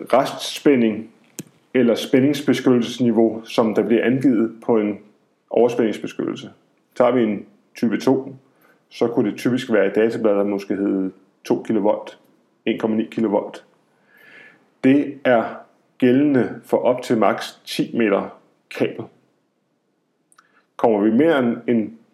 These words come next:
ti meter kabel ud af installationen, vi skal forestille os, at vi har den her transientbeskyttelse siddende i tavlen. Vi har noget kabel ud til fjernsynet, et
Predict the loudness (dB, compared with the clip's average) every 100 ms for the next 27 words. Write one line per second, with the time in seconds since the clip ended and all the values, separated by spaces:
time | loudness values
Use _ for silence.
0 | _ -6 -2 0 0 0 0 2 0 2
1 | 0 0 -4 -2 -2 0 -2 -2 -4 -4
2 | -2 2 2 4 2 2 0 2 0 0
3 | -2 -2 0 -2 -4 -14 -10 -4 -2 -2
4 | -2 -2 0 0 2 2 0 -6 -14 _
5 | _ _ _ _ _ _ 0 2 4 2
6 | 2 2 2 2 2 0 0 0 -4 -18
7 | _ _ -4 -2 -2 -4 -6